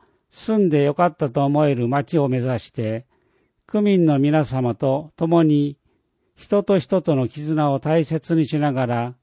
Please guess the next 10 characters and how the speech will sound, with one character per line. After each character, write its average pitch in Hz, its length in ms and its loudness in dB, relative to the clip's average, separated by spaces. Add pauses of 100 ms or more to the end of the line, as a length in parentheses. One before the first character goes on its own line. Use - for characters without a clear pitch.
(580)
職 180 360 0
員 170 240 2
一 151 220 -6
同、 123 380 0 (420)
全 175 320 2
力 180 340 0
を 180 80 2
挙 160 220 2
げ - 20 -4
て 156 340 -2